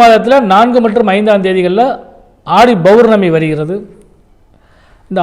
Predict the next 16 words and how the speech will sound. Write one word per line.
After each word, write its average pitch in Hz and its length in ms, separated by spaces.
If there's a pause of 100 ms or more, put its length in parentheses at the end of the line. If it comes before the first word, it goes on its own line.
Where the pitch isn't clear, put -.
ஆடி 233 220
மாதத்துல 220 380 (680)
எட்டு 226 260 (120)
சுபமுகூர்த்த 233 540
நாட்கள் 180 320
வருகிறது. 160 320 (500)
இந்த 147 180
சுபமுகூர்த்த 214 460
நாட்களை 196 280 (1040)
பயன்படுத்திக்கங்க, 220 640 (100)
நல்ல 185 120 (120)
யோகம் 175 220
கொடுக்கும். 127 300 (1160)
எல்லா 190 200 (100)
வளங்களும் 202 460
பெறுகிறதுக்கான 190 600